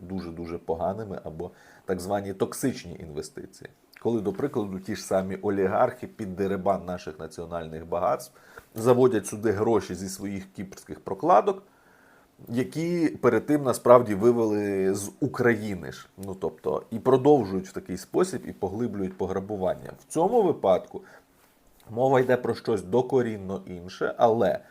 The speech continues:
Все буде залежати від деталей, і ці деталі Юлія Свириденко, очевидно, не показує. І частина з тих деталей, вона стане зрозуміла насправді тільки на практиці. Від яких деталей?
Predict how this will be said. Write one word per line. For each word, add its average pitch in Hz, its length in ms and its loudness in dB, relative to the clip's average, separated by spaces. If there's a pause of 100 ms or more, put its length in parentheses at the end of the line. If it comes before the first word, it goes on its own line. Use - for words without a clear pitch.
(400)
Все 156 200 4
буде 165 260 0
залежати 127 460 2
від 98 260 -8
деталей, 98 580 -2
і 123 80 -8
ці 107 200 -10
деталі 117 420 -2
Юлія 98 340 -4
Свириденко, 92 580 -6
очевидно, 90 500 -6
не 90 120 -8
показує. 101 720 -6
І 104 180 -10
частина 131 420 -8
з 131 40 -10
тих 117 180 -6
деталей, 120 400 0
вона 104 200 -6
стане 107 280 -10
зрозуміла 101 600 -6
насправді 107 400 -4
тільки 101 320 -10
на 98 100 -8
практиці. - 500 -2
Від 107 140 -6
яких 127 260 -4
деталей? - 420 -4